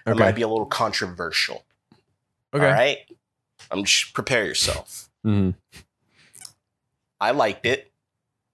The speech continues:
Speaker 1: and I felt like it should have been woven in to the greater story of My Hero. Like, it's,
Speaker 2: Hmm.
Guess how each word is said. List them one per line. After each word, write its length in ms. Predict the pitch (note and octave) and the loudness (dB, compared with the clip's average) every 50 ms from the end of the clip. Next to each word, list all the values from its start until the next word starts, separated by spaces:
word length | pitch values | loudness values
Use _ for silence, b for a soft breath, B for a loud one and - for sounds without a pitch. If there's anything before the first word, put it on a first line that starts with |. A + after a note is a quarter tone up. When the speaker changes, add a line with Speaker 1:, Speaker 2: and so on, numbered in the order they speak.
| _ _ _ - | _ _ _ -2
Speaker 1:
and 580 | D3+ E3+ E3+ D3+ A#2 F2+ D#2 D2+ A1 - - - _ - - - _ _ _ _ _ _ _ _ _ _ _ _ _ _ _ _ _ - | 0 0 2 2 0 -2 -4 -8 -12 -14 -18 -20 _ -20 -20 -20 _ _ _ _ _ _ _ _ _ _ _ _ _ _ _ _ _ -6
I 60 | F#2 F2+ | -4 -4
felt 520 | - - - - - C#3 C#3+ - - - | -2 -2 -2 2 2 2 2 2 -2 -4
like 440 | G#2 G2 E2+ E2 D#2 D2+ - - _ _ _ _ _ _ _ _ - | -4 -2 -2 -2 -2 -4 -10 -14 _ _ _ _ _ _ _ _ -8
it 140 | - G2 - | -6 -2 0
should 260 | - - - - C3+ | 0 2 2 2 2
have 140 | C3 A#2+ G#2 | 2 0 0
been 200 | B2 A#2 A2+ G#2+ | -2 -2 -2 0
woven 340 | G#2+ A2+ A2+ G#2+ G#2 G#2 G2+ | 0 0 0 0 0 -2 -2
in 180 | G2 F#2 E2+ G#2 E2+ E2 F2 _ _ _ _ _ _ _ _ _ _ _ _ _ _ - | -2 -2 -2 -4 -6 -8 -10 _ _ _ _ _ _ _ _ _ _ _ _ _ _ -2
to 100 | - B2 | -2 -2
the 80 | G2+ | -2
greater 380 | F#2 E2+ F#2 G2+ G#2 G#2 G2+ G2 | -2 -4 -4 -4 -2 -2 -2 0
story 640 | F#2+ - - - G#2+ G2 F#2 D#2+ D2+ D#2+ C#2+ D#2 F#2 _ _ _ _ _ _ _ _ _ _ _ | 0 0 2 2 0 -2 -2 -4 -4 -6 -8 -10 -14 _ _ _ _ _ _ _ _ _ _ _
of 100 | - G2 | -4 -2
My 240 | F#2+ G2 F#2+ F#2 F2+ | -2 0 -2 -2 -2
Hero. 440 | G#2+ G#2+ G2 D#2+ A1+ G1+ A1 - - _ - | -4 -4 -6 -6 -6 -6 -8 -10 -12 _ -2
Like, 180 | G#2 G#2 G2 - | -2 -2 0 0
it's, 300 | A2+ - - G#2 F2+ | 0 4 4 4 4
Speaker 2:
Hmm. 40 | D#2 | 2